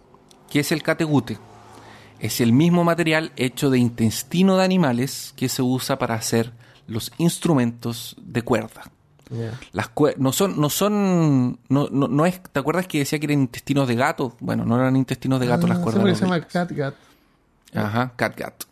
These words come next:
Speaker 1: exactamente.
Speaker 2: No es intestino de gato,
Speaker 1: Eh,
Speaker 2: entonces.
Speaker 1: no es intestino de gato. Es intestino de bovinos, de suinos.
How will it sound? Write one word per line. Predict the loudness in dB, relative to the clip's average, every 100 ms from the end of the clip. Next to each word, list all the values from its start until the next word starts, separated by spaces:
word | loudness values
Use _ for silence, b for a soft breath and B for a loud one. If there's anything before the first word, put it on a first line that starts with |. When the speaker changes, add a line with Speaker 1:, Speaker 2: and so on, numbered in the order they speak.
| -14
Speaker 1:
exactamente. | -12 -10 -12 -16 _ _ _ _ _ _ b b b
Speaker 2:
No | -4
es | 0
intestino | 0 -2 -2 2
de | 4
gato, | 4 2
Speaker 1:
Eh, | -2
Speaker 2:
entonces. | -6 -10 -16 _ _ _ _ _
Speaker 1:
no | 0 0
es |
intestino | 0 -4 -6
de | -8
gato. | -14 -10
Es | 0 0
intestino | 0 -2 -2 2 4
de | 4 2
bovinos, | 2 2 4 4 4 4 2 0
de | 0 0 0
suinos. | -2 2 4 6 4 4 2 -2